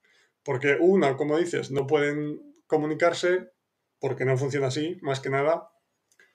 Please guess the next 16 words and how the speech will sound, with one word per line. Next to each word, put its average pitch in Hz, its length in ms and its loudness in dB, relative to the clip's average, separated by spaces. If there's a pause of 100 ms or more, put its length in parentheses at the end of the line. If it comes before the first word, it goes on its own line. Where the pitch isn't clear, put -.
(680)
Y, 147 340 -2
y 156 120 -2
dos, 170 380 12
porque 139 420 2
al 147 180 2
tratarse 160 460 2
de 175 80 6
un 175 120 -4
proceso 165 380 2
subconsciente 151 880 0
es 139 120 -8
más 151 200 4
difícil 143 380 -2
de 143 80 0
medirlo 139 520 4
también. 143 500 -2